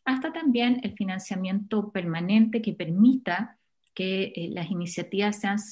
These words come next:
eh, sostenibles en el tiempo, ¿verdad? El, el que no sigamos dependiendo en muchas cosas de la caridad para hacernos cargo, sobre todo estoy pensando, eh, de, de los adultos mayores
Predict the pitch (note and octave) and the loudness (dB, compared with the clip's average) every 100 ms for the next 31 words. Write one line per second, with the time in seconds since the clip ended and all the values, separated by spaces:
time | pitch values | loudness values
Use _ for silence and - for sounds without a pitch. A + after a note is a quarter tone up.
0 | - F#3 - - - E3+ F3 F#3+ A3+ A#3+ | -12 -10 -8 -10 -10 -10 -2 2 4 4
1 | G#3+ D3+ - G#3+ G3 D#3+ - - _ _ | 2 0 2 4 4 0 -10 -16 _ _
2 | F3 E3+ - E3+ E3+ E3 E3+ F3+ F3+ F#3 | -10 -8 -8 -10 -6 -6 -6 -8 -6 -6
3 | F3 F3 F3 F#3 F#3+ F#3+ - G3+ G3+ F#3+ | -8 -8 -6 -4 -4 -6 -6 -8 -8 -8
4 | G3+ F#3+ F3+ F3 E3+ E3+ F#3 G3 G3+ G3+ | -6 -6 -6 -8 -6 -4 -4 -4 -6 -8
5 | F#3 F3+ F#3 - E3 E3+ F#3+ G#3 G#3 _ | -8 -10 -10 -8 -8 -2 -2 -2 -6 _
6 | _ _ - F3+ F3 F3 G#3 B3+ - C4 | _ _ -8 -6 -4 -4 -4 -4 -4 -2
7 | B3 A#3+ - A#3+ A#3+ A#3+ A#3+ A#3+ - G3 | 0 0 0 2 4 2 0 -4 -6 -6
8 | F#3 F3+ F3+ E3+ - F3 E3 E3+ F#3 - | -6 -8 -6 -8 -8 -10 -8 -8 -10 -8
9 | F#3+ F#3 F3+ F#3+ G3 G3 F#3+ | -6 -4 -4 -4 -2 -2 -4